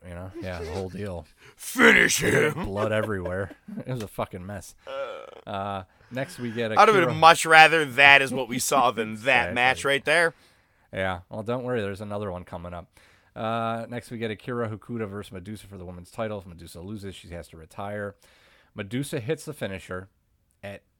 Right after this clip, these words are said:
Speaker 1: count, at the count of two, Ono pulls her legs out, uh, the same leg that's been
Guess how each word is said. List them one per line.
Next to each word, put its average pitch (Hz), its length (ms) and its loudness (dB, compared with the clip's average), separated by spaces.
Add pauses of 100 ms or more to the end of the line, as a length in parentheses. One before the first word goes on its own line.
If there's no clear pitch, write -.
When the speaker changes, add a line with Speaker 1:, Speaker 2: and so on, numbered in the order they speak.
Speaker 1:
count, 120 240 -8
at 110 80 -14
the - 80 -20
count 110 180 -6
of 101 80 -10
two, 117 280 -10
Ono 107 160 -10
pulls 107 240 -10
her 101 100 -14
legs 92 280 -10
out, 87 280 -8 (220)
uh, 90 200 -18
the 87 80 -20
same 104 280 -10
leg 98 140 -8
that's 90 140 -18
been 90 320 -18